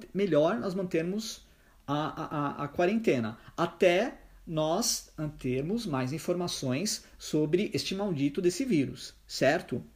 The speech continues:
Primeira a provocação filosófica.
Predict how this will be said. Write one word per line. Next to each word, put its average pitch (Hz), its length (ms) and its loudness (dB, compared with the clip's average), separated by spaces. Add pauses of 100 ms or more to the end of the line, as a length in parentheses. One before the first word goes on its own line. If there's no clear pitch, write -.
(120)
Primeira 160 640 0
a 135 60 -2
provocação 147 640 -4
filosófica. 160 720 -2